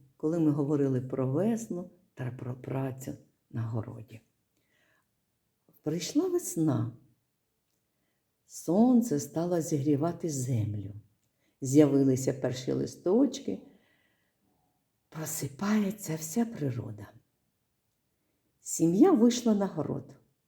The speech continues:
Тато скопує на городі грядки. Олеся та Сашко саджають розсаду та поливають її. Мама білить стовбури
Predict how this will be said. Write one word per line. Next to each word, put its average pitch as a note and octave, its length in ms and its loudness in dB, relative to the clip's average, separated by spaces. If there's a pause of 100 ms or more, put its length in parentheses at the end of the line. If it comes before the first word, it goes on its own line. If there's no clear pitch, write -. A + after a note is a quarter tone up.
(600)
Тато G3+ 320 0
скопує F#3+ 600 2
на A#2+ 100 2
городі C#3 440 0
грядки. A#2 720 -4 (560)
Олеся C#3+ 500 6
та C#3 140 -6
Сашко F3 840 -2 (580)
саджають C#3+ 640 4
розсаду C#3 600 2
та D#3+ 140 -2
поливають C3+ 800 -2
її. G#2+ 320 -10 (720)
Мама E3 920 2 (420)
білить F#3+ 720 0 (220)
стовбури D3 920 0